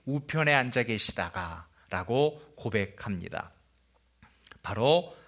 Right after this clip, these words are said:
하나님의 자리입니다. 하나님의 영광이 되는 쪽, 하나님이 기뻐하시는 쪽을 택하자라는 겁니다. 그런데 우리의 현실은 자꾸 왼편의 마음이 갑니다. 왜냐하면 거기에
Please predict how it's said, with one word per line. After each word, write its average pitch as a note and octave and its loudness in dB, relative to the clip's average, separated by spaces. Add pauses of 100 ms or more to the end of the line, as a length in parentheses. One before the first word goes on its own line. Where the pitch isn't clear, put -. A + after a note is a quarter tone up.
하나님의 C3+ 0
자리입니다. F#2+ -6 (800)
하나님의 F3 8
영광이 F3+ 8
되는 C3 2
쪽, - -6 (360)
하나님이 F#3+ 6
기뻐하시는 F#3 8
쪽을 D3+ 4
택하자라는 A#2 2
겁니다. F2+ -12 (640)
그런데 F3+ 6
우리의 G3 8
현실은 A3+ 4 (200)
자꾸 - 2 (140)
왼편의 G3 6
마음이 A#2+ 4
갑니다. F2+ -6 (440)
왜냐하면 C3 2 (280)
거기에 A#2+ 0